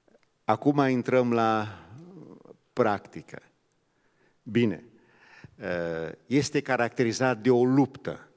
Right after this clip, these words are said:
Ok, luptă în minte, luptă la nivel de fapte, luptă la nivel de toate lucrurile. Este caracterizat de un respect în nașterea noastră,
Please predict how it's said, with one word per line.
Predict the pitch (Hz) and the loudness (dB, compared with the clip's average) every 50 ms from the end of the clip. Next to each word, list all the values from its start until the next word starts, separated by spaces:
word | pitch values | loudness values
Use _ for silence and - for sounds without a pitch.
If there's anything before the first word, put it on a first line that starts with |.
| _ _ _ _ _ - | _ _ _ _ _ -10
Ok, | 90 98 104 98 - 120 107 78 73 - - - 87 87 | -6 -4 -4 -2 0 0 0 -2 -4 -10 -18 -18 -14 -12
luptă | 85 90 98 95 - - 95 87 85 | -10 -10 -10 -6 -2 -2 0 0 0
în | 85 85 85 87 | -2 -2 -2 0
minte, | 104 123 139 139 131 120 - 113 | 2 4 4 4 2 0 -2 -2
luptă | 98 90 92 95 - - - 92 | -2 -2 -4 -6 -8 -6 -6 -4
la | 87 85 82 | -4 -2 -4
nivel | 85 87 85 82 76 95 92 90 | -4 -4 -6 -4 -2 -2 -2 0
de | 78 85 80 | -2 -4 -6
fapte, | - - - 131 135 131 - - - - 107 98 | -6 -4 -2 0 0 0 -2 -6 -6 -4 -4 -4
luptă | 90 87 92 87 - - | -4 -6 -8 -10 -8 -8
la | 90 87 | -8 -6
nivel | 85 85 80 82 92 92 | -6 -6 -6 -4 -4 -4
de | 90 85 87 | -2 -4 -6
toate | 85 - - - 104 104 - 98 | -6 -4 -2 -2 -2 -2 -2 -4
lucrurile. | 90 82 80 - - 80 85 101 131 151 143 - - - - - - - - - | -6 -6 -8 -10 -10 -8 -4 -2 -2 -2 -2 -6 -14 -18 -18 -18 -20 -20 -20 -14
Este | - 107 117 139 135 - - 147 135 | -6 -2 -2 -2 -2 -2 -2 -4 -2
caracterizat | - 135 123 120 117 113 - 120 110 110 95 95 131 131 123 127 113 | 0 0 0 0 0 0 -2 -2 -2 -2 0 0 0 0 0 -2 -2
de | 101 117 117 113 113 | 0 0 2 2 0
un | - 120 117 113 | 0 0 0 2
respect | 104 104 98 - - - - - - 151 143 - - - - - - - | 2 2 0 0 -4 -10 -4 0 2 2 2 0 -6 -14 -18 -20 -20 -14
în | - 135 117 107 98 98 | -6 -2 0 0 2 2
nașterea | 113 131 139 135 - - - 143 131 123 | 2 2 2 0 -2 -2 0 0 0 2
noastră, | 123 123 123 123 117 - - - 117 117 110 107 | 2 0 0 0 -2 -4 -6 -2 0 0 0 0